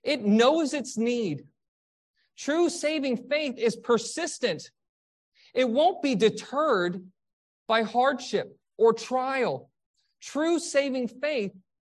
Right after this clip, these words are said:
won't be deterred even at this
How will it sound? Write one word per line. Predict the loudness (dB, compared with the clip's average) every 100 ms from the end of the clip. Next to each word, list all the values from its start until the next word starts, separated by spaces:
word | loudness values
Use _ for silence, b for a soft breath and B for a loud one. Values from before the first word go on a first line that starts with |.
| -6
won't | -4 -2
be | -2
deterred | -2 -4 -6 -2 2 2 0 -8 -16 _ _ _ _ _ _ _
even | -4 -2 -4 -4
at | -6 -6 -2
this | -2 -2